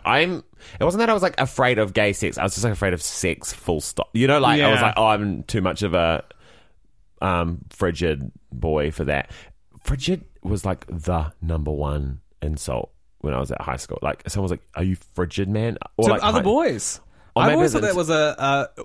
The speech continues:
Speaker 2: a insult that, like, girls used at each other.
Speaker 1: I remember, he-, or maybe it was at intermediate school.
Speaker 2: Or boys used at girls, actually.
Speaker 1: No, it was
Speaker 2: Probably
Speaker 1: intermediate
Speaker 2: more.
Speaker 1: school.
Speaker 2: Yeah.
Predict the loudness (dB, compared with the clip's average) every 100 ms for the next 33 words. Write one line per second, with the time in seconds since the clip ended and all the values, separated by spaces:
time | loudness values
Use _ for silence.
0 | -4 -2 0 0 0 -2 -4 0 2 2
1 | 2 -2 -4 -6 -6 -6 -6 -6 2 2
2 | 2 2 0 0 0 2 2 2 2 2
3 | 0 2 2 2 0 4 4 4 2 0
4 | -2 -4 -4 -6 -6 -6 -6 0 2 4
5 | 2 2 2 2 2 0 -2 0 0 0
6 | -4 -4 -2 -2 -6